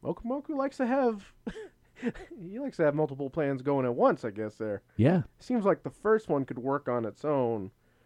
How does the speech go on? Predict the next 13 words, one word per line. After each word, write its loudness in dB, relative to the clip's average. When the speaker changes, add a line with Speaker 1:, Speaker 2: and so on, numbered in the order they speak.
Speaker 1:
but -4
he -8
also 0
is -6
like, -4
"How 0
about 0
I 2
marry 0
that -4
girl, -8
too?" -20
Speaker 2:
Yeah. 6